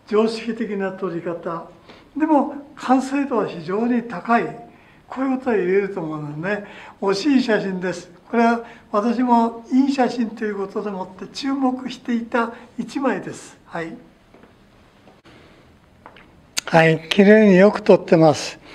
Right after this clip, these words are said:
花、手前の花ですね。これの方にピントがいってましてね、少し人物の方が甘くなってっかな、そんな感じがするんです。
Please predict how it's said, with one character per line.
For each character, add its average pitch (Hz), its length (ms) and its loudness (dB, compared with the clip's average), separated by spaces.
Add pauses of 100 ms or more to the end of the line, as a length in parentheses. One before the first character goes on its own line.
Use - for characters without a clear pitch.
(180)
花、 220 420 6 (360)
手 208 120 6
前 262 220 8
の 226 140 6
花 240 460 4 (200)
で 175 100 0
す 165 140 -4
ね。 190 260 6 (400)
こ 220 120 6
れ 262 120 10
の 269 120 10
方 277 160 10
に 262 140 10
ピ 220 200 6
ン 202 80 8
ト 220 120 2
が 208 140 6
い 196 60 8
っ 202 80 8
て - 180 0
ま 220 180 6
し 165 60 -4
て - 140 -2
ね、 107 340 -2 (560)
少 285 300 2
し 226 260 4
人 262 300 8
物 254 280 0
の 196 160 6
方 185 120 6
が 156 280 4
甘 208 220 6
く 294 140 4
な 277 160 8
っ 285 80 -8
て - 140 4
っ - 20 -14
か - 220 2
な、 156 260 2 (360)
そ 220 80 0
ん 220 60 8
な 226 140 6
感 214 220 0
じ 220 100 2
が 202 120 4
す 214 140 -2
る 208 120 2
ん 190 100 2
で 147 100 0
す。 - 300 -14